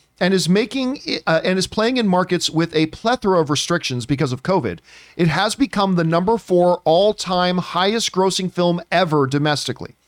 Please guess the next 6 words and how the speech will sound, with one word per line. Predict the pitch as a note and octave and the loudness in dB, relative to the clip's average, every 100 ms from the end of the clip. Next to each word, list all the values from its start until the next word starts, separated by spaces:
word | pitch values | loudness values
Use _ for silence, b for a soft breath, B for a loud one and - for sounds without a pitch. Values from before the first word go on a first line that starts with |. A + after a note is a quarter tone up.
| B B B | B B B
Among | D3 F#3 A#3 | 0 2 2
superhero | - B3+ A#3 A#3 A#3 | -2 0 0 2 2
films, | A3+ A3+ B3+ - - b | 2 0 0 -4 -10 b
it | F#3 | -2
is | F#3+ | 0
second | - A#3 A3+ | 0 0 -2